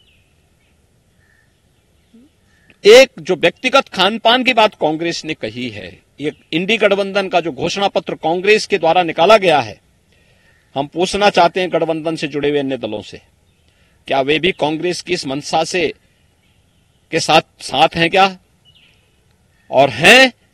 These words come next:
तो उनका मौन इस बात को साबित करता है कि वे इसके साथ में हैं। नहीं है तो उनको अपनी सफाई देशवासियों के सामने देनी चाहिए। दूसरी बात व्यक्तिगत कानून की,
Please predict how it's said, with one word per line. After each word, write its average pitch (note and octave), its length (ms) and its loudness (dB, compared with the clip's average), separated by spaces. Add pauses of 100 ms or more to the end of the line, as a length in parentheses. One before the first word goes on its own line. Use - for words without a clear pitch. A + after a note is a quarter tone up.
(280)
तो B2+ 60 -6
उनका C#3+ 240 0
मौन F#3 360 4
इस G#3 160 0
बात D#3 220 0
को F3 100 -8
साबित D3 340 -4
करता D3 300 -6
है F3+ 60 0
कि F3+ 100 -8
वे D#3 100 -6
इसके C#3+ 220 -10
साथ G#2 300 -10
में G2+ 120 -14
हैं। G2 140 -18
नहीं E3+ 400 0
है B3+ 200 4 (440)
तो C#3+ 60 -8
उनको D3+ 180 -6
अपनी D#3+ 220 -4
सफाई D3+ 380 -4
देशवासियों C#3 640 -8
के C#3 80 -12
सामने A2+ 320 -10
देनी G2 240 -10
चाहिए। D#2 380 -18 (680)
दूसरी A#3+ 480 -4
बात D3 240 0 (480)
व्यक्तिगत G3+ 540 -6
कानून C3 320 -8
की, - 220 -20